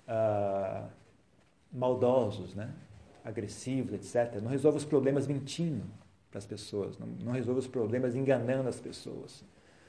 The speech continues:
Não resolva os problemas, ah, agredindo as pessoas, et cetera, né? Então,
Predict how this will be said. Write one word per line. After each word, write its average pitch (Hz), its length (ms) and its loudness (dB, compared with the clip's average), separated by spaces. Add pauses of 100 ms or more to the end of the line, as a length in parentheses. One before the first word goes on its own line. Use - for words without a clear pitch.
(420)
Não 120 160 -4
resolva 131 400 4
os - 100 0
problemas, 127 800 4
ah, 120 320 4
agredindo 127 600 2
as - 100 -6
pessoas, 101 540 -8
et 104 120 -4
cetera, 95 460 -10
né? 117 80 -12 (1200)
Então, 127 600 -2